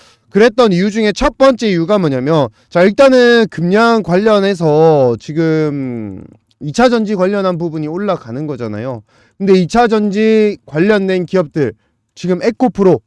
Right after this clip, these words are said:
대장주로서 정말 크게 급등을 하고 있죠. 그것 이외에도 사실 지금 이 차 전지와 관련된 이 이티에프 쪽에서 굉장히 많은 자금이 몰리고 있어요. 사실 이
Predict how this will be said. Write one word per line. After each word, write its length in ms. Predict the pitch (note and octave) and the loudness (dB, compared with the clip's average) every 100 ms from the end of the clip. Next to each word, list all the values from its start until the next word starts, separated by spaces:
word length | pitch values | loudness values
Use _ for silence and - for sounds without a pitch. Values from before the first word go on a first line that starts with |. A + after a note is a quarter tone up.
| _ | _
대장주로서 1000 | - F3 A#3 G#3+ F#3+ F3 - G3 F#3+ E3+ | -2 2 2 0 -2 -4 2 6 6 4
정말 480 | - C#3 G#3 B3 G#3 | 0 -2 2 2 2
크게 280 | - B3 A#3 | -4 -2 -2
급등을 580 | - F3 - A3 G3 E3 _ _ | -4 -8 -4 -2 -2 -6 _ _
하고 300 | B3+ B3+ E3+ | 0 2 0
있죠. 300 | G#2 D3 A#2+ _ _ _ _ | -2 -6 -6 _ _ _ _
그것 280 | F#3+ B3 A3+ | 0 2 2
이외에도 760 | D3 D#3 G#3+ G3+ D#3 G3 F#3 C3 - _ | 0 2 4 4 4 6 6 2 -4 _
사실 360 | - A#3 B3 | -4 -2 -2
지금 240 | F#3+ G#3 G3+ | -2 -2 0
이 100 | D3+ | 0
차 220 | A#3 B3+ | 0 2
전지와 500 | A3 G3+ F#3+ G#3+ G3+ F3+ | 2 0 4 6 4 2
관련된 1200 | E3+ G#3 A#3+ G#3 G3 G#3 G#3 G3 E3 C3+ A2+ G2+ | 2 4 4 4 2 4 4 2 0 -2 -4 -10
이 180 | - C3+ C#3 | -6 -6 -4
이티에프 540 | A3+ - D4 A#3+ - | -6 0 2 2 -2
쪽에서 680 | D#3+ E3+ D3+ C3 D3+ D3+ A#2 - _ _ _ | -4 -2 -2 0 2 2 2 -2 _ _ _
굉장히 540 | - D3+ A3 D4 C#4 | -4 0 4 4 4
많은 280 | A3+ D#3 E3 | 2 2 0
자금이 440 | D#3 C#3 C#3+ F3+ D#3 | -2 -6 -2 0 0
몰리고 400 | A#2 B2 D3 A#2+ | 0 0 -2 -2
있어요. 240 | A#2+ G2 - _ | -6 -10 -10 _
사실 380 | _ A#3+ C4 A3+ | _ -2 0 -2
이 140 | A3 | -2